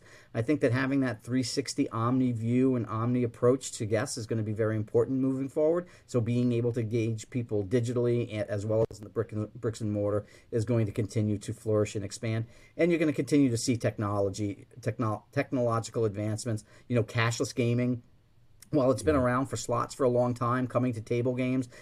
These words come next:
Speaker 1: you see a lot of companies pushing or, or advancing cashless technology. You know, this is the only business I can think of where people bring cash.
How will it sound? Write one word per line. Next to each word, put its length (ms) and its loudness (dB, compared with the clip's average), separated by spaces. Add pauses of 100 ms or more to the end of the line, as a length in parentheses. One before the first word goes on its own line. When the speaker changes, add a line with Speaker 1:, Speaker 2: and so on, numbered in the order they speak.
Speaker 1:
you 100 -2
see 160 2
a 60 6
lot 220 4
of 60 -6
companies 440 0
pushing 520 0
or, 180 2 (140)
or 120 4
advancing 520 0
cashless 460 -4
technology. 600 -4 (340)
You 80 4
know, 100 8
this 180 4
is 140 0
the 200 4
only 300 6
business 360 2
I 120 0
can 160 0
think 280 -2
of 300 -2 (300)
where 100 0
people 340 0
bring 320 0
cash. 460 -10